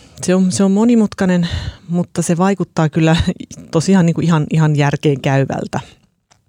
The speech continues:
Mut joitain kysymyksiä on tosiaan vielä ihan aukikin. Et toki, toki se lopullinen päätöksentekohan on sitten vasta kuukausien, kuukausien jälkeen aikanaan, kun kaikki, ää,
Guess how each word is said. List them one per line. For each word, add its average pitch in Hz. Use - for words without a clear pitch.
Mut 165
joitain 170
kysymyksiä 170
on 170
tosiaan 151
vielä 139
ihan 151
aukikin. 165
Et -
toki, 151
toki 160
se 151
lopullinen 160
päätöksentekohan 143
on 143
sitten 143
vasta 151
kuukausien, 147
kuukausien 143
jälkeen 143
aikanaan, -
kun -
kaikki, -
ää, -